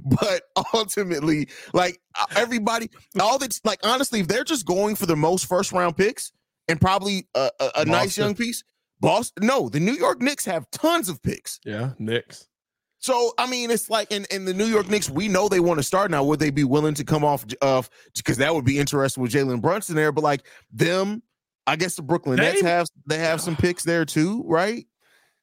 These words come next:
Speaker 2: At that point, here's the tough part about, like, I don't think that you're wrong because, right, Dame play-, Dame basically comes in there to be the two in that situation, right? 'Cause Brunson's your, your point.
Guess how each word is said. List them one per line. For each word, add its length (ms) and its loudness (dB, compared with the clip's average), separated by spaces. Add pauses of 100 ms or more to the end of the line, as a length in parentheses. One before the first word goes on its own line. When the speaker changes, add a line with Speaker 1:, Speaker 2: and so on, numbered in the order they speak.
(520)
Speaker 2:
At 180 0
that 180 2
point, 320 0
here's 260 2
the 120 -2
tough 340 -4
part 160 2
about, 320 0
like, 400 -2
I 100 2
don't 180 0
think 200 -2
that 180 -2
you're 100 2
wrong 320 2
because, 320 0
right, 220 0
Dame 260 2
play-, 280 2
Dame 480 0
basically 320 -2
comes 260 -2
in 60 -2
there 120 0
to 60 -2
be 140 -2
the 100 -8
two 340 -8 (360)
in 80 2
that 160 2
situation, 480 -2
right? 180 2
'Cause 160 -2
Brunson's 580 -2
your, 200 2
your 160 0
point. 380 0